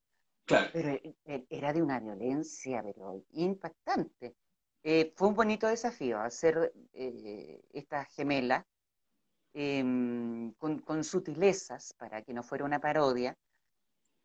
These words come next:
Speaker 2: Y, mm, Dios mío, me lo trabajé todo, todo, todo, todo, todo, y, <laughs> y terminé agotada, pero valió la pena. Tuve, tengo bonitos recuerdos de ese trabajo.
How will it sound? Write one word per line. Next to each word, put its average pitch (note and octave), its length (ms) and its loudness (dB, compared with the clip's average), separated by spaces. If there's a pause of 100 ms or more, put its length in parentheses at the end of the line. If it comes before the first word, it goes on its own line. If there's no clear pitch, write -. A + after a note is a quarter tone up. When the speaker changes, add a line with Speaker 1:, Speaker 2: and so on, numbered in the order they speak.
(140)
Speaker 2:
Y, D#3 580 2
mm, B2 920 -2 (340)
Dios A#2 240 -14
mío, C3 180 -2
me A#2 120 -4
lo A2 120 -8
trabajé G#2+ 580 -4 (120)
todo, B2 360 0 (100)
todo, A2 280 -14 (100)
todo, G#2+ 360 -12
todo, G#2 260 -12 (100)
todo, G#2+ 360 -12
y, A#2+ 200 -8
<laughs> - 560 -2 (240)
y C#3+ 100 -8
terminé A#2+ 560 -4
agotada, A#2+ 520 0
pero A2+ 180 -6
valió A2+ 220 -2
la A2 140 -6
pena. G#2 320 -14 (140)
Tuve, A#2+ 300 -4
tengo C3 280 -2
bonitos B2+ 380 -2
recuerdos D3+ 420 -6
de D3+ 80 -10
ese D3+ 160 -16
trabajo. C3 540 -8